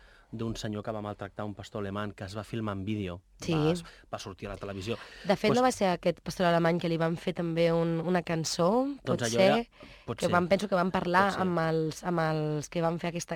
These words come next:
Speaker 1: Bueno, doncs, doncs si recordes
Speaker 2: Ai,
Speaker 1: allò,
Speaker 2: uf, ara no
Speaker 1: allò és
Speaker 2: recordo
Speaker 1: una
Speaker 2: ben
Speaker 1: mica,
Speaker 2: bé.
Speaker 1: ah, si
Speaker 2: Mm.
Speaker 1: aquesta sentència és la cara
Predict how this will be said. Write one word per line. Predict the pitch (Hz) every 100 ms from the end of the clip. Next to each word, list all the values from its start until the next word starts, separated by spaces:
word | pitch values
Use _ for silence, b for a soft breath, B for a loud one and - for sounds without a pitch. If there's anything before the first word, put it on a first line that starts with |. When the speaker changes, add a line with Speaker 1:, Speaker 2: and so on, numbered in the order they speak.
| 151 B B
Speaker 1:
Bueno, | 123
doncs, | 117 107 -
doncs | 120 110
si | 123
recordes | 113 107 117 143
Speaker 2:
Ai, | 139 123
Speaker 1:
allò, | 131 180
Speaker 2:
uf, | - - -
ara | 190 196
no | 202
Speaker 1:
allò | -
és | 131
Speaker 2:
recordo | 139
Speaker 1:
una | -
Speaker 2:
ben | -
Speaker 1:
mica, | 170 156 151
Speaker 2:
bé. | 147
Speaker 1:
ah, | - - -
si | 175
Speaker 2:
Mm. | 143
Speaker 1:
aquesta | 110 123 131
sentència | 131 127 120 127
és | 113
la | 107
cara | 127 120 139